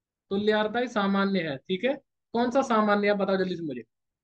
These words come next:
तुल्यार्थ ही सामान्यम, कौन सा सामान्य हम लोग लगाएंगे? गुण सामान्य, कर्म सामान्य, द्रव्य सामान्य। right answer क्या जाएगा?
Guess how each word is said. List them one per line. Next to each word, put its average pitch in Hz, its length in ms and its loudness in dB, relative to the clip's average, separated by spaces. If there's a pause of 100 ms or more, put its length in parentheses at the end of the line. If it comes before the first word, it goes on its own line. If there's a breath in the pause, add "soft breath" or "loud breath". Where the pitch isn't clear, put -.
(340)
तुल्यार्थ 208 500 2
ही 220 180 2
सामान्यम, 196 560 -2
कौन 202 180 0
सा 208 100 -2
सामान्य 196 420 -2
हम 196 60 0
लोग 202 160 -2
लगाएंगे? 202 400 0
गुण 180 180 -4
सामान्य, 190 420 -4
कर्म 185 200 -2
सामान्य, 185 400 -4
द्रव्य 180 280 -2
सामान्य। 190 420 0
right 180 180 2
answer 190 260 -4
क्या 196 140 -2
जाएगा? 196 320 -2